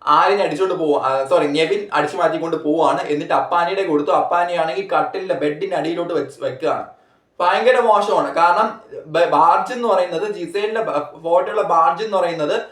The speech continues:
അനുമോൾക്ക് പണിഷ്മെന്റ് ആയിട്ട് കൊടുത്ത ബാഡ്ജാണ്. അത് അടിച്ചു മാറ്റാൻ ആർക്കും ഒരു റൈറ്റ്സും ഇല്ല, അത് അനുമോളുടെ മാത്രമാണ്.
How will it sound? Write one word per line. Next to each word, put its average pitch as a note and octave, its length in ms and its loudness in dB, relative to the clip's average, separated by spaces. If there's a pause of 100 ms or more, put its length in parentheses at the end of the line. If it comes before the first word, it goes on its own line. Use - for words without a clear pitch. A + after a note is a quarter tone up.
(600)
അനുമോൾക്ക് G3+ 520 2
പണിഷ്മെന്റ് A3 720 0
ആയിട്ട് G3+ 420 0
കൊടുത്ത E3+ 360 -2
ബാഡ്ജാണ്. D#3 640 2
അത് D#3+ 340 4
അടിച്ചു D3+ 360 -2
മാറ്റാൻ F#3 580 0
ആർക്കും F#3+ 580 2
ഒരു G#3+ 220 4
റൈറ്റ്സും E3 500 -2
ഇല്ല, E3 500 0
അത് F3+ 120 0
അനുമോളുടെ G3+ 480 0
മാത്രമാണ്. E3+ 800 0